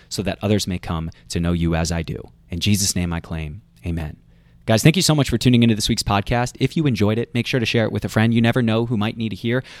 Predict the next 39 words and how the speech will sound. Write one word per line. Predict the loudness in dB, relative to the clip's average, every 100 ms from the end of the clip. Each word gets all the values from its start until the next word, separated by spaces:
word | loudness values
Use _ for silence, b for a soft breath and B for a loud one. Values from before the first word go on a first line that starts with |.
| B
a | 0
specific | 2 2 0 2
message | 2 2 0 -2
for | -2
a | -2
specific | 0 0 2 2
circumstance. | 0 0 -4 -6 -6 -6 -10 B B B B
And | 0 2 4
make | 4
sure | 6
you | 4
subscribe | 4 -2 4 6 6 4
and | 2 2
leave | 4
us | 4
a | 4
review | 4 4 4
if | 2
that's | 0 -2 -2
possible | 0 2 2 2
wherever | 4 2 2
you're | 0
listening | 0 -2 -2 0
in. | 0 -2 -4 0
And |
if | 2
you | 4
want | 4
to | 2
support | 0 2 2
us | 4
further, | 4 4 2 0
go | 0
to | 2
lit | 0
with | 0
prayer | 0 2
dot | 2 0
com, | 0 -2 -4